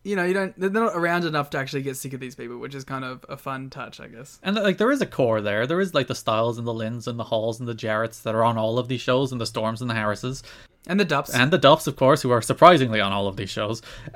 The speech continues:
Speaker 2: And then you just, you do just get the people that pop in and out and just do angles that go nowhere, but they're fun in the moment, so who cares?
Speaker 1: Yeah.
Speaker 2: Malice hits a chokeslam on Jay Briscoe here, where there's, like, an explosive sound when he hits the ring that sounds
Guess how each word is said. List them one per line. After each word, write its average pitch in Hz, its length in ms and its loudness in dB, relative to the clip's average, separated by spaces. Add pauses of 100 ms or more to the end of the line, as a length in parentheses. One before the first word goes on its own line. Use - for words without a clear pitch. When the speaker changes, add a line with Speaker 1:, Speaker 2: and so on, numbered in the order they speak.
Speaker 2:
And 156 180 2
then 240 160 4
you 226 180 4
just, 208 220 4
you 196 100 10
do 226 140 6
just 214 180 2
get 220 120 2
the 185 40 -2
people 196 280 0
that 185 180 6
pop 160 260 4
in 170 80 2
and 156 140 -2
out 156 180 0
and 135 140 -4
just 131 220 -8
do 143 200 4
angles 139 520 2
that 123 180 -2
go 123 160 4
nowhere, 123 400 4
but 127 180 0
they're 320 140 2
fun 110 260 0
in 107 100 -2
the 110 60 -4
moment, 110 360 -2
so 165 180 -2
who 202 140 -2
cares? - 480 -4 (160)
Speaker 1:
Yeah. 202 180 -6 (160)
Speaker 2:
Malice 170 400 6
hits 175 240 -2
a 135 80 0
chokeslam 147 380 2
on 120 120 -2
Jay 120 180 0
Briscoe 117 420 -4
here, 101 360 -4
where 120 280 0
there's, 131 380 0 (120)
like, 131 260 0
an 131 120 0
explosive 190 760 2
sound 123 340 0
when 110 100 -6
he 104 60 -8
hits 113 200 -8
the 104 120 -10
ring 101 360 -4
that 110 140 -14
sounds 123 300 0